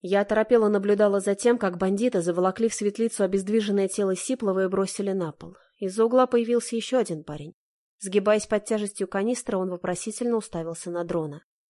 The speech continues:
"Закрывайте", поторопил он. "Нам до темноты надо до города добраться". "Дрон, а тайга не полыхнёт?" забеспокоился парень с канистрой. "Тебе-то что?" Дрон выпучился на него.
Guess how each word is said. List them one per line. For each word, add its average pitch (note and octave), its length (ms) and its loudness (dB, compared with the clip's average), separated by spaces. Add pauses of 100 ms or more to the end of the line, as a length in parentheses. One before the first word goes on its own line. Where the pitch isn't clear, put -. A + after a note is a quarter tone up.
(1040)
"Закрывайте", G#3 640 0
поторопил F3 480 -8
он. E3+ 160 -6 (240)
"Нам F#3+ 160 2
до F#3+ 100 0
темноты G#3 400 0
надо G3 240 2
до F#3+ 120 2
города G3 280 2
добраться". E3+ 560 -2 (1080)
"Дрон, G3+ 560 4
а G3+ 80 -6
тайга A3 300 8
не F#3 80 4
полыхнёт?" G#3+ 600 2 (160)
забеспокоился F#3 720 -2
парень F3 280 0
с - 60 -12
канистрой. F#3 580 -4 (420)
"Тебе-то B3 400 4
что?" - 460 -2 (240)
Дрон G#3 320 2
выпучился F#3 520 -2
на F3 80 0
него. E3+ 320 -2